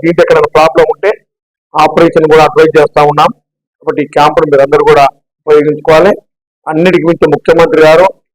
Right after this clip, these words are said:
education and health, గౌరవ ముఖ్యమంత్రి రేవంత్ రెడ్డి గారి సూచన, ఫస్ట్ ఎడ్యుకేషన్,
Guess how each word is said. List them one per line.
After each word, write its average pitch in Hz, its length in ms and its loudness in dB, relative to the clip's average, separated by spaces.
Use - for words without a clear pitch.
education 220 640 0
and 180 180 2
health, 185 240 -2
గౌరవ 180 320 4
ముఖ్యమంత్రి 180 440 0
రేవంత్ 185 300 2
రెడ్డి 185 180 4
గారి 175 220 0
సూచన, 202 260 0
ఫస్ట్ - 440 -4
ఎడ్యుకేషన్, 208 560 0